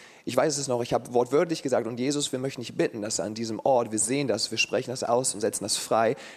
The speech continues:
dass hier wirklich auf einmal diese Worte der Erkenntnis, dass plötzliche Gedanken kommen,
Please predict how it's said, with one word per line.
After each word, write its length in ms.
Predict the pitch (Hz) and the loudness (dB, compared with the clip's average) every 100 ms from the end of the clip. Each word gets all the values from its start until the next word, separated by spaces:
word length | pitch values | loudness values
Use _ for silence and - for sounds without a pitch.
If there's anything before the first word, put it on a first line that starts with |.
| - | -2
dass 140 | 117 | 0
hier 460 | - 123 113 110 117 - - | 0 4 4 4 2 -12 -6
wirklich 560 | 120 135 123 127 - - - | 2 2 4 2 0 -6 -6
auf 140 | 120 | 0
einmal 220 | - 147 | 2 2
diese 240 | 131 120 110 | 2 0 4
Worte 320 | 120 165 139 | 4 4 2
der 100 | 127 | 2
Erkenntnis, 460 | 107 - 127 76 - | 2 0 -2 -2 -4
dass 140 | 104 | -4
plötzliche 500 | - 131 - - 131 | 0 0 0 -2 -2
Gedanken 400 | 117 113 117 110 | 0 2 0 -2
kommen, 320 | 120 113 113 | -4 -4 -6